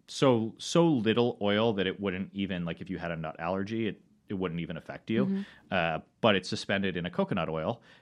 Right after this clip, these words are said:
Speaker 1: and that allows, so when you pour it into a batch of coffee, for example,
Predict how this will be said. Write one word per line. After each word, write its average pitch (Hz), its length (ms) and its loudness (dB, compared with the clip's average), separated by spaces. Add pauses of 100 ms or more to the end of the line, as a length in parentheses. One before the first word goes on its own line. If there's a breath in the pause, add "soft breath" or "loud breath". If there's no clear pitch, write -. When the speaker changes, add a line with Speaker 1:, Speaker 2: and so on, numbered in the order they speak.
(160 loud breath)
Speaker 1:
and 107 160 2
that 107 200 4
allows, 95 440 2
so - 200 -4
when 98 120 0
you 90 120 -4 (440)
pour 123 260 2
it 107 140 -6
into 95 720 -2
a 87 80 -4
batch 85 400 -6
of 82 400 -6
coffee, 87 440 -6
for 82 220 -6
example, 82 640 -4